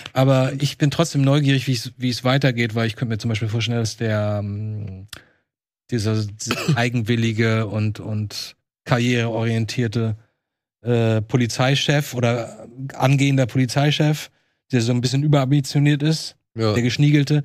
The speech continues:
Speaker 2: Cyril Khan.
Speaker 1: Cyril Khan, ich kann mir vorstellen, dass der vielleicht, vielleicht sehen wir den in vier Folgen dann irgendwann als im, im, im Imperiol-, äh, im imperiale, im imperialen Outfit, weil er aufgestiegen ist und dann gehört er plötzlich zu, zu Leuten, zu einem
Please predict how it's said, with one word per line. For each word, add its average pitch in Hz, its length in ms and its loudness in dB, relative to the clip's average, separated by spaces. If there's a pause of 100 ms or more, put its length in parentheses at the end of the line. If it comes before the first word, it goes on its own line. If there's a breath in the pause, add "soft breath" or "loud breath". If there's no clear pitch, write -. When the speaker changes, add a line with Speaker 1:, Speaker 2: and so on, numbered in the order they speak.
Speaker 2:
Cyril 123 400 0
Khan. 104 520 0
Speaker 1:
Cyril 143 380 0
Khan, 139 340 2
ich 135 80 0
kann 143 120 0
mir 123 60 0
vorstellen, 135 300 0
dass 110 120 -2
der 127 140 0
vielleicht, 123 380 -2
vielleicht 123 280 -2
sehen 127 200 0
wir 123 80 0
den 123 220 0
in 120 260 -2
vier 131 240 2
Folgen 127 320 0
dann 120 140 0
irgendwann 120 420 2
als 120 180 -4
im, 147 320 0
im, 135 300 0
im 139 340 2
Imperiol-, 135 560 2
äh, 131 160 -4
im 135 140 0
imperiale, 123 840 0 (360 soft breath)
im 139 120 2
imperialen 135 520 4
Outfit, 147 320 2
weil 123 120 4
er 117 60 0
aufgestiegen 147 540 2
ist 151 180 2
und 139 80 2
dann 127 220 2 (260 loud breath)
gehört 139 200 2
er 131 80 4
plötzlich 131 380 0
zu, 123 380 0
zu 131 240 -2
Leuten, 135 520 4
zu 143 120 -2
einem 127 400 2